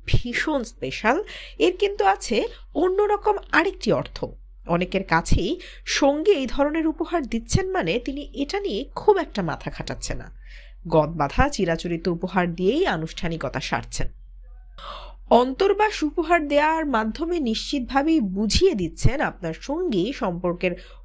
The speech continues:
উষ্ণতা কিন্তু বাড়িয়ে তুলতে চান। হাল ফ্যাশনের যে কোনো গ্যাজেট উপহার দেওয়ার জন্য আপনার সঙ্গী একেবারে একশোতে একশো নম্বর পাবেন।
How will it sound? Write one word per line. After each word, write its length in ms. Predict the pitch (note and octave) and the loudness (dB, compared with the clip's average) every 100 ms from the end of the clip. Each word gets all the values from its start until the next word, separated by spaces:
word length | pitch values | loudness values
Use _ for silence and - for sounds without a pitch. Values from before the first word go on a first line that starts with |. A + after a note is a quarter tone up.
| - | 0
উষ্ণতা 600 | D#4+ D#4+ - C4+ - C#3+ A#3 | 2 2 -2 -4 -2 -4 -4
কিন্তু 260 | A3+ F#3+ F#3+ | -6 -6 -2
বাড়িয়ে 360 | E3 D#3 C4 | 0 0 -2
তুলতে 280 | D4 F3 C3 | -4 -6 -8
চান। 220 | C3 A2+ C#3 E3+ - - - - - - - - - - - - - - - - | -10 -10 -12 -16 -18 -20 -20 -20 -20 -20 -20 -20 -20 -20 -20 -20 -20 -20 -18 -16
হাল 320 | - G3 F#3 | -6 0 2
ফ্যাশনের 540 | F3+ E3 D3 A3+ C4+ F#4+ F4+ | 0 -2 -4 -4 -2 0 -2
যে 220 | - G3 D4 | -2 -2 -2
কোনো 220 | E4 F#4+ D#4 | -2 -2 0
গ্যাজেট 400 | F#3 E3 F3 E3+ | 0 0 -2 -4
উপহার 340 | E3+ F3 F3 E3 | -4 -4 -2 -2
দেওয়ার 260 | E3 D#3 D#3+ | -2 -2 -4
জন্য 220 | E3+ G#3 | -6 -4
আপনার 300 | D#4 C4 C#4 | -4 -4 -8
সঙ্গী 440 | C#4+ - F#4 A3+ D4 - - - | -8 -6 -6 -4 -6 -8 -12 -6
একেবারে 480 | B3+ C#4 G#4 F4 E3+ | -4 -2 -2 -2 0
একশোতে 480 | A3 C4+ - - D#4+ | -2 -2 -6 -8 -2
একশো 260 | A3 - F3 | -2 -2 -4
নম্বর 300 | D#3+ C#3+ C#3 | -2 -2 -4
পাবেন। 300 | - G#2 A2+ | -4 -6 -8